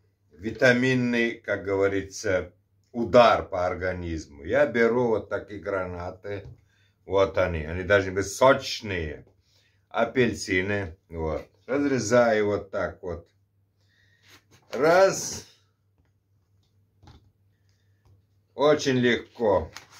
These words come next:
Организм надо насыщать витаминами. А самые витамины в чём? Во фруктах,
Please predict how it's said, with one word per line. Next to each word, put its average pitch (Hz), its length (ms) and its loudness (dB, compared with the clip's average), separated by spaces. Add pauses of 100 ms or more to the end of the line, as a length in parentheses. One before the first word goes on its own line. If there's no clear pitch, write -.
Организм 131 840 2
надо 123 320 2
насыщать 123 920 0
витаминами. 110 1160 -4 (1000)
А 127 200 0
самые 196 440 4
витамины 202 800 2
в - 80 -20
чём? 123 460 0 (320)
Во 135 340 0
фруктах, 175 920 4